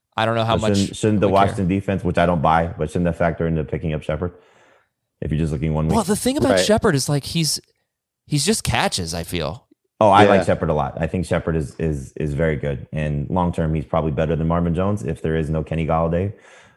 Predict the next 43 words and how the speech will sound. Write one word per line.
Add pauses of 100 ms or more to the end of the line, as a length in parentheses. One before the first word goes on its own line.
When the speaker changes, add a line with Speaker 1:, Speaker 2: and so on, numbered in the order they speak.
(140)
Speaker 2:
Uh,
i-,
if (220)
Kenny
Speaker 3:
If
there
Speaker 2:
Golladay
does
Speaker 3:
is
Speaker 2:
come
Speaker 3:
Kenny
Speaker 2:
back.
Speaker 3:
Golladay,
right.
Speaker 2:
And
so,
um, (320)
but
yeah, (100)
I
mean,
Marvin
Jones
has
such
a
big
opportunity
in
front
of
him
now (120)
that, (240)
to
me,
he's
the
easy
one
to
go
first.